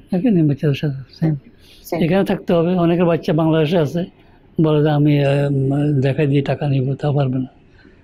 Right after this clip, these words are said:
Speaker 1: অনেকে এগুলো করেও, কারণ বাচ্চার রুল হলো they have to be live with the parents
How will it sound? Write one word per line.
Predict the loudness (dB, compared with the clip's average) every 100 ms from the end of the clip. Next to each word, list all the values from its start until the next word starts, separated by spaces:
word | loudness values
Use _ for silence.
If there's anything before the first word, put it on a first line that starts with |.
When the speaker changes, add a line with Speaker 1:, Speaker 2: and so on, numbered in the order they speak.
| -20 _ _ -2
Speaker 1:
অনেকে | 0 2 2
এগুলো | 2 0
করেও, | 0 0 0 -2 -6 -20 -20 -20 -20 -20
কারণ | -4 0 0
বাচ্চার | -2 -2 -2 0 2 0
রুল | 2 2 4 4
হলো | 4 4 2
they | 2 2 2 0
have | -2 0
to | 2
be | 4 2 2
live | 2 2
with | 0
the | 0
parents | -2 -2 0 -2